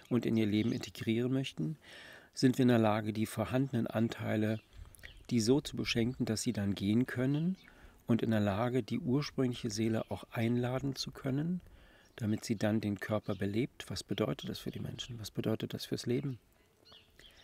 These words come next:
Ändert sich damit auch das Temperament, das Naturell? Was bedeutet das für den Lebensweg? Also, wenn's nicht die eigene Seele war,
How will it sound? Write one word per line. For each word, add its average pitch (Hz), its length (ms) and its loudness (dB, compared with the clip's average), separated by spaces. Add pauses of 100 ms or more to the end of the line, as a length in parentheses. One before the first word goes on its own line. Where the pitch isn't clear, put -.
(760)
Ändert 117 260 8
sich 110 120 -2
damit 110 300 2
auch - 80 -10
das - 160 -6
Temperament, 117 580 2
das - 140 -4
Naturell? 117 500 -2 (920)
Was 117 160 0
bedeutet 113 420 4
das 107 100 -2
für 113 120 0
den 113 120 6
Lebensweg? 117 640 2
Also, 117 320 2
wenn's 110 400 0
nicht - 220 0
die - 80 -2
eigene 113 260 2
Seele 107 300 4
war, 139 280 2